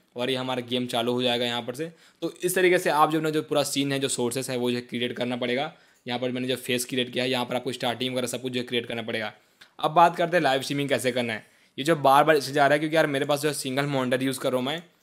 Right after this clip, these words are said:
और ये जो फुल स्क्रीन पर भी नहीं है। बाकी देख सकते हो हमारा जो, अ, जो BlueStacks है वो जो आ रहा है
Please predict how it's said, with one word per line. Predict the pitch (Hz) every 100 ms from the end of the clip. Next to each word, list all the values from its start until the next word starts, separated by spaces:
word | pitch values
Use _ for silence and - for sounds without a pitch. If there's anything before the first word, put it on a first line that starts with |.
| _ -
और | 123
ये | 135
जो | 147
फुल | 143 131
स्क्रीन | 127 131
पर | 131 127
भी | 123
नहीं | 123 120
है। | 110 - _ _
बाकी | 120 127
देख | 139
सकते | 139 135 151
हो | 151 - _
हमारा | 120 123 127
जो, | 127 135
अ, | - _ 139 131 123 123 117 113
जो | 120 123
BlueStacks | 131 147 147 143
है |
वो | 135 123
जो | 120
आ | 113
रहा | 104
है | 107